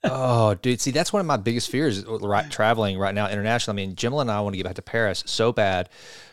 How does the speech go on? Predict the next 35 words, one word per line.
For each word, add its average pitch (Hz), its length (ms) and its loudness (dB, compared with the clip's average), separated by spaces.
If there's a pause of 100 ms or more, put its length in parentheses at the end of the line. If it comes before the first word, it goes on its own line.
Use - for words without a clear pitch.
(140)
but 101 400 4
I'm 110 120 2
afraid 104 280 0
of 87 60 -2
that. 120 120 2
And 101 100 -4
actually, 98 640 0 (400)
uh, 98 220 2
Jordan 117 340 2
Selleck, 110 760 2
who, 95 440 0
um, 90 460 0 (100)
has 95 160 -6
been 110 140 0
on 104 80 -2
the 98 60 -4
show 104 180 -2
a 92 60 -2
couple 101 220 -6
times, 98 360 -4 (540)
I 131 180 6
wanted 156 300 4
to 110 60 -6
do 120 160 2
an 107 140 2
Ironman 107 520 0
with 90 120 -6
him 80 380 -8 (240)
over 104 460 6
in, 98 340 0
in 98 120 -4
the 92 60 -2
south 101 300 2
of 95 60 -6
France. 107 560 0